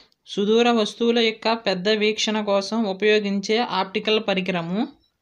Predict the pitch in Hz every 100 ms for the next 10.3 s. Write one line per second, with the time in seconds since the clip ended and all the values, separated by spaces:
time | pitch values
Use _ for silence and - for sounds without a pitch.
0 | _ _ _ _ - 180 190 214 233 220
1 | 214 277 - 180 202 220 208 202 220 220
2 | 220 214 214 214 208 202 202 208 196 185
3 | 185 175 247 - - - _ - 190 196
4 | 214 226 233 226 202 214 214 214 226 -
5 | 185 196 220 214 214 196 185 196 220 196
6 | 202 202 202 220 196 196 196 196 202 202
7 | 196 214 202 208 - - _ 175 175 208
8 | 196 196 - 185 180 208 - _ _ _
9 | _ _ - 170 190 190 226 233 202 190
10 | 180 185 214